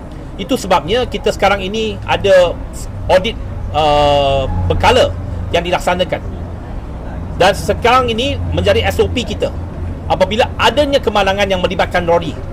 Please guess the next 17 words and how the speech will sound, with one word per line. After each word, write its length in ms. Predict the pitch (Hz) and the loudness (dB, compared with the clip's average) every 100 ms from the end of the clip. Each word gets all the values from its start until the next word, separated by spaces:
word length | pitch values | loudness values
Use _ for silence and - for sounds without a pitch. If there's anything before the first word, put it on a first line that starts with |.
| - - | -10 0
syarikat 400 | 214 226 247 220 | 2 2 0 -2
itu 180 | - | 0
akan 180 | 220 180 190 | 0 2 0
diaudit. 300 | 165 160 147 - - - - - - - | 0 -2 -6 -10 -12 -12 -12 -12 -12 -4
Kalau 240 | 175 214 | 2 2
au-, 280 | 196 175 190 - - - 160 | 2 2 0 -4 -12 -6 2
audit 320 | 196 262 220 | 2 2 0
syarikat 400 | 214 208 220 208 | -2 0 -2 -2
itu 160 | 277 277 - - - - | -4 -4 -8 -14 -10 -4
tak 160 | 185 | 0
lepas, 480 | 185 190 285 - - - - | 2 4 2 2 -10 -10 -2
mereka 320 | 175 - 190 | -2 2 0
juga 240 | 170 208 170 | 0 -2 0
akan 160 | 190 160 | 0 0
digantung 400 | 151 180 196 139 - - - - | -2 0 -2 -2 -8 -12 -12 -6
operasi 400 | 156 147 175 - | -2 0 0 -2
mereka. 320 | 165 135 - | -4 -4 -4